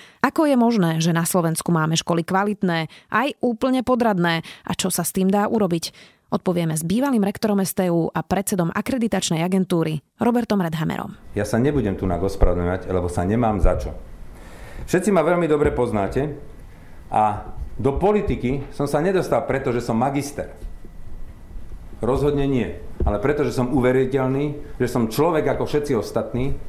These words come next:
Speaker 2: a že to, čo robím, robím zo srdca. Keby som toto nemal v sebe,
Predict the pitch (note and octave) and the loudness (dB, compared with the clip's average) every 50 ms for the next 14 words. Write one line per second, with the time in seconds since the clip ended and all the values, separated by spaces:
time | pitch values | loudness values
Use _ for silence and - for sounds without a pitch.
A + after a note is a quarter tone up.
0 | - - - - - - - - A#2+ A#2 A#2 A2+ A2 - - G3+ G3 E3 C3+ B2+ | -10 -10 -8 -6 -4 -2 0 0 2 2 2 0 2 2 2 2 2 2 2 2
1 | B2 B2 B2+ C3 C#3+ - - - - - - - B2+ B2 B2+ A#2+ G#2+ A2 G2+ - | 2 2 4 4 4 4 2 0 -6 -6 -4 -2 -2 0 0 0 0 0 -2 -2
2 | - F2 - - - - - - - - - - - - - - - - - - | -2 -6 -6 -6 -6 -6 -6 -8 -10 -12 -14 -14 -14 -12 -14 -14 -14 -14 -14 -14
3 | - - - - - - D3 C#3+ D3 C#3 - E3 D#3 - G#3 G#3+ G#3 F#3+ F3+ G3 | -14 -14 -12 -10 -4 0 0 2 2 2 0 0 2 4 2 2 2 2 2 2
4 | G#3 E3+ D3+ C3+ - - D#3+ D3+ B2+ G2 | 2 2 2 0 0 0 0 0 0 0